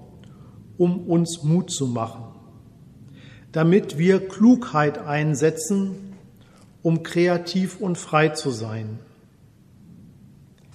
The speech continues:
Es ist nicht immer leicht, denn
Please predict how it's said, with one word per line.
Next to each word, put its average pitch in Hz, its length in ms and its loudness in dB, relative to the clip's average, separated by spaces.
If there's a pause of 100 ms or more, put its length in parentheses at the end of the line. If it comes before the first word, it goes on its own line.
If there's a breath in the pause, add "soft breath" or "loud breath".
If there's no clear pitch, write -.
(420 loud breath)
Es 170 180 4
ist - 180 0
nicht 196 240 4
immer 180 300 6
leicht, 135 840 -2 (560 soft breath)
denn 156 380 0